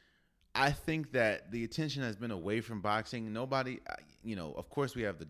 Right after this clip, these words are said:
Wilders, we have the Tyson Furies, the Anthony Joshuas. Um, of course we had Canelo. But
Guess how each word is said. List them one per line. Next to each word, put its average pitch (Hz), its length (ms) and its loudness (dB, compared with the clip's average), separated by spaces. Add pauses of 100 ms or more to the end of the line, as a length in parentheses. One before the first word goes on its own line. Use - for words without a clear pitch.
Wilders, 92 560 -2
we 92 80 -6
have 87 80 -2
the 73 80 -14
Tyson 82 360 -8
Furies, 87 440 -4
the 73 80 -8
Anthony 73 320 -10
Joshuas. 87 720 -4 (520)
Um, 73 380 -8 (600)
of - 120 -10
course 90 260 -8
we 90 80 -6
had 80 120 -4
Canelo. 95 600 -2 (1300)
But 156 440 2